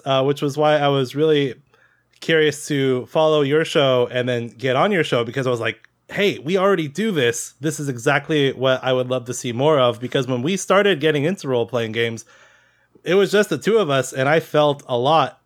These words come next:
uh, very often that the game said, you know, three players minimum, and I went, "Well, I wanna play, but I don't have any friends." So, um,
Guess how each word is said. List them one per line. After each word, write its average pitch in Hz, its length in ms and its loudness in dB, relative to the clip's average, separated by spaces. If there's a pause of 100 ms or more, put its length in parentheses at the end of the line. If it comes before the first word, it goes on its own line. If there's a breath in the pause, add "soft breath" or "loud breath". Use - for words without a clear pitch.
(120)
uh, 113 200 0
very 139 220 2
often 131 440 0
that 113 260 -2 (540 soft breath)
the 127 220 -2
game 156 340 2
said, 139 420 0
you 151 120 0
know, 120 300 2
three 160 220 -2
players 151 380 2
minimum, 143 400 2
and 131 100 -2
I 139 60 2
went, 143 280 0
"Well, 165 120 -2
I 175 100 -6
wanna 190 280 -2
play, 202 320 -4
but 139 180 -2
I 143 80 0
don't 156 160 -2
have 156 180 -4
any 147 140 -4
friends." 135 460 -4
So, 123 480 2 (560 loud breath)
um, 185 600 4